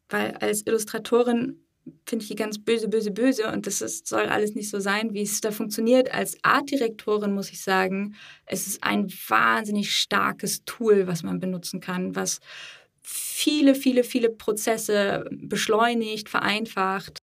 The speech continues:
Und gleichzeitig muss man natürlich trotzdem wissen, wie sie funktioniert, damit man das überhaupt als Werkzeug überhaupt einsetzen kann.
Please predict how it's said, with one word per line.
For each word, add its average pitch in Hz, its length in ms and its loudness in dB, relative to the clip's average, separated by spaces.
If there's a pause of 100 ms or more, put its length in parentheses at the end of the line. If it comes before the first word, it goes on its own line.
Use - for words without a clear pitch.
(160)
Und 208 420 6
gleichzeitig 214 500 2
muss 226 140 -6
man 220 100 0
natürlich 208 320 -6
trotzdem 208 380 -6
wissen, 190 260 -4
wie 190 80 -2
sie 185 120 -2
funktioniert, 214 680 0 (120)
damit 190 340 0
man 185 120 0
das 180 140 -2
überhaupt 190 460 -6
als - 180 -4
Werkzeug 190 380 -4
überhaupt 180 340 -4
einsetzen 185 460 -2
kann. 185 300 0